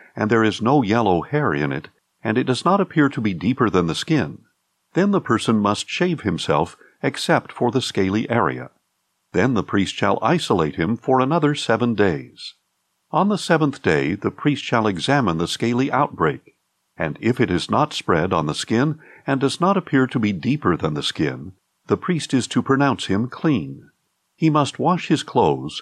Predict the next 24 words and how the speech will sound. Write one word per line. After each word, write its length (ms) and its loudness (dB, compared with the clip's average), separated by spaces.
and 180 -2
he 160 -4
will 160 0
be 160 0
clean. 540 -4
If, 200 2
however, 520 2
the 140 2
scaly 440 0
outbreak 540 0
spreads 380 -2
further 440 2
on 200 0
the 80 0
skin 520 0
after 360 -2
his 180 0
cleansing, 580 -2
the 100 0
priest 360 -4
is 180 -2
to 140 0
examine 460 0
him. 320 -12